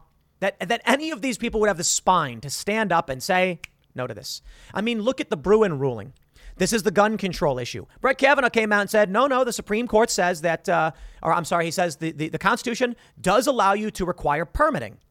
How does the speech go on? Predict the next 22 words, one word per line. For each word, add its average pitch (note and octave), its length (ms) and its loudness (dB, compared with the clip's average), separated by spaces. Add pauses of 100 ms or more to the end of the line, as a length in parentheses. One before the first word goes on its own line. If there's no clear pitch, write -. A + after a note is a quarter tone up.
(460)
And A#3 100 0
I'm C4+ 120 2
like, C4 220 2 (680)
"The G3+ 100 0
right B3 240 4
to C#4 60 -4
keep - 180 -4
and A#3+ 120 0
bear A3+ 160 2
arms G3+ 240 2
shall F#3+ 80 -6
not F3+ 180 0
be F3 80 -4
infringed." D3 480 0
Infringe G3 380 0
is G3 100 2
defined D#3 560 0
as D3 340 0
curtailed, F#3 500 -2
undermined, D3+ 500 -2
or C#3+ 100 -2
limited. D#3 380 0